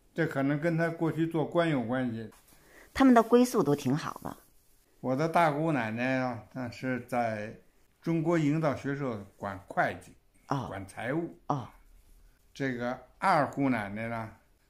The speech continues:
Speaker 1: 就是张文进的妈。
Speaker 2: 嗯。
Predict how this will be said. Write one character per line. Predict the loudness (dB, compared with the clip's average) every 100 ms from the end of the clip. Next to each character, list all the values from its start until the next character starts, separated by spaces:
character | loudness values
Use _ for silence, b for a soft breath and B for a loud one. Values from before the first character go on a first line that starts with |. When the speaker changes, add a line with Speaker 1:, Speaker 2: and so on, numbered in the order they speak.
| _
Speaker 1:
就 | -8 -6
是 | -6
张 | -2 -2 0
文 | -2 -4
进 | -4 -2 0 0 -2
的 | -4 -8 -10 _ _ _ _ _ _ _ _ _
妈。 | -6 -6 -6 -16 _ _ -2
Speaker 2:
嗯。 | 2 2